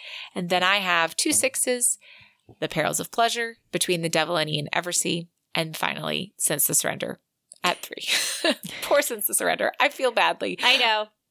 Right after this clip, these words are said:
Speaker 1: But
Speaker 2: I
Speaker 1: I did
Speaker 2: do.
Speaker 1: not
Speaker 2: I
Speaker 1: like
Speaker 2: mean,
Speaker 1: that book.
Speaker 2: like, it was just
Speaker 1: <laughs>
Speaker 2: a bonkers, bonkers book. There's a
Speaker 1: And
Speaker 2: lot
Speaker 1: I
Speaker 2: of
Speaker 1: don't
Speaker 2: things
Speaker 1: think
Speaker 2: happening.
Speaker 1: we liked the tropes of the characters.
Speaker 2: Uh,
Speaker 1: And
Speaker 2: no,
Speaker 1: I
Speaker 2: I
Speaker 1: don't think we
Speaker 2: remember that
Speaker 1: liked the
Speaker 2: talk. We didn't like the
Speaker 1: characters.
Speaker 2: tropes. We weren't really invested in the characters either. And so, and then the plot was also just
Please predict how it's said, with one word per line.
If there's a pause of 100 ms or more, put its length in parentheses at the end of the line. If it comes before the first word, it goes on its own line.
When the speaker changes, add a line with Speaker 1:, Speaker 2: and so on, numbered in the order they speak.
(140)
Speaker 1:
But
Speaker 2:
I
Speaker 1:
I
did
Speaker 2:
do.
Speaker 1:
not
Speaker 2:
I
Speaker 1:
like
Speaker 2:
mean,
Speaker 1:
that
book.
Speaker 2:
like,
it
was
just
Speaker 1:
<laughs>
Speaker 2:
a
bonkers,
bonkers
book. (360)
There's
a
Speaker 1:
And
Speaker 2:
lot
Speaker 1:
I
Speaker 2:
of
Speaker 1:
don't
Speaker 2:
things
Speaker 1:
think
Speaker 2:
happening.
Speaker 1:
we
liked
the
tropes
of
the
characters.
Speaker 2:
Uh,
Speaker 1:
And
Speaker 2:
no,
Speaker 1:
I
Speaker 2:
I
Speaker 1:
don't
think
we
Speaker 2:
remember
that
Speaker 1:
liked
the
Speaker 2:
talk.
We
didn't
like
the
Speaker 1:
characters.
Speaker 2:
tropes.
We
weren't
really
invested
in
the
characters
either.
And
so,
and
then
the
plot
was
also
just